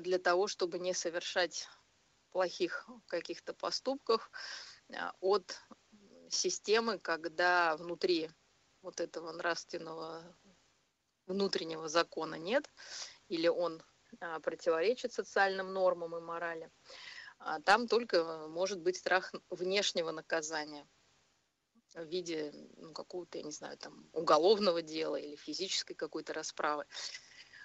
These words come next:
А, и получается, что внутренний человек, а, не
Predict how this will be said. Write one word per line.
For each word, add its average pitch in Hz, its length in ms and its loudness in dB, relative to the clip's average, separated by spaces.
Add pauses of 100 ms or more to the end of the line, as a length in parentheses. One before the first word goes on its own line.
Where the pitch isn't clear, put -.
А, 165 200 2
и 170 100 2
получается, 202 600 6
что 185 240 0
внутренний 175 560 -2
человек, 175 680 0 (240)
а, 180 120 -14
не 175 440 -8